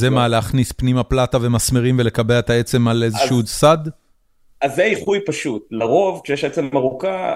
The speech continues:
Speaker 1: אתה בעצם, אה, מכניס שתלים לתוך העצם ועושה, אה, סוג של טבעות מתכת, ובאמצעות ברגים אתה בעצם מסובב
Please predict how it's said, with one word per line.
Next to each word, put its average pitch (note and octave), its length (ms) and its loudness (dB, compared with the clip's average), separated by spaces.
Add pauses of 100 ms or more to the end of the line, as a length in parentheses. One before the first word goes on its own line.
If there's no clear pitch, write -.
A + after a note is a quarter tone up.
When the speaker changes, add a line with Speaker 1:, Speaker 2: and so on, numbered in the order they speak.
Speaker 1:
אתה A#2+ 140 -4
בעצם, B2 760 0
אה, G#2+ 260 0 (1120)
מכניס D#3 420 -6
שתלים C3 460 0
לתוך A2+ 300 -4
העצם B2+ 400 -4
ועושה, A2+ 360 -8 (300)
אה, A#2+ 100 -8 (100)
סוג F#3+ 200 -12
של E3+ 180 -4
טבעות C3 420 2
מתכת, G#2+ 460 -6 (100)
ובאמצעות C3 840 -6
ברגים C#3+ 640 -4
אתה D#3 160 -2
בעצם E3+ 340 -4
מסובב D3+ 420 -2